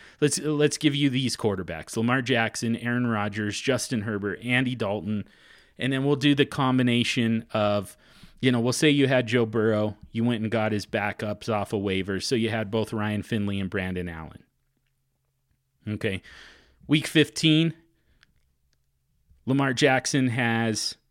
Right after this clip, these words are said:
the Jaguars, fourth best matchup. Aaron Rodgers has the Carolina Panthers, thirteenth best matchup. Justin Herbert has the Vegas Raiders, the seventh best matchup.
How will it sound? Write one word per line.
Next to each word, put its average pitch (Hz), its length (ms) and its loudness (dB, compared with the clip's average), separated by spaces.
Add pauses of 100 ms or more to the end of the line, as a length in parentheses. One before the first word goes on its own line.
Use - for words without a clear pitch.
(160)
the 117 100 -2
Jaguars, 101 600 0
fourth 127 320 0
best 117 240 0
matchup. 92 420 -6 (340)
Aaron 120 260 2
Rodgers 113 600 -2 (100)
has 104 360 -2
the 104 60 -6
Carolina 107 480 -2
Panthers, 101 640 -4
thirteenth 135 540 0
best 98 320 -8
matchup. 82 400 -12 (960)
Justin 131 420 2
Herbert 120 380 0
has 110 480 0
the 107 140 -4
Vegas 107 560 -4
Raiders, 135 420 2
the 117 80 -4
seventh 127 480 0
best 107 260 -2
matchup. 101 500 -4